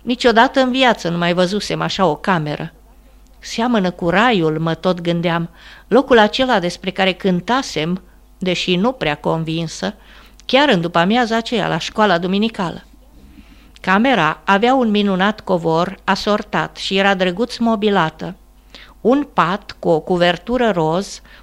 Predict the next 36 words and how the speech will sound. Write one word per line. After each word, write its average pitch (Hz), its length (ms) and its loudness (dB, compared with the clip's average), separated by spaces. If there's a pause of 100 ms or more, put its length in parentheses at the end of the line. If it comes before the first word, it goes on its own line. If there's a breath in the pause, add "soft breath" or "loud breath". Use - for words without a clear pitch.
(140 loud breath)
o 196 100 4
masă 208 360 2
de 175 120 0
toaletă 180 500 0
cu - 140 -4
o 170 80 2
oglindă 196 520 0
adevărată, 165 880 -2 (400 loud breath)
un 208 140 2
dulăpior 190 600 2
cu 156 120 -14
sertare, 196 840 0 (320 loud breath)
un 226 140 2
dulăpior 240 500 2
de 165 160 -2
haine 190 560 0 (320)
și - 140 -8
o 214 60 2
noptieră. 220 600 -2 (540)
În 233 160 2
colț 190 540 -2
era 180 260 2
o 220 80 4
chiuvetă. 226 600 -2 (560 soft breath)
Ochii 220 280 0
mei 202 260 2
se - 140 -6
plimbau 180 460 0
de 190 120 0
la 175 120 2
o 170 40 0
minunăție 170 640 -2
la 226 160 2
alta. 160 360 -6 (360)
Până 196 180 2
atunci 180 640 -2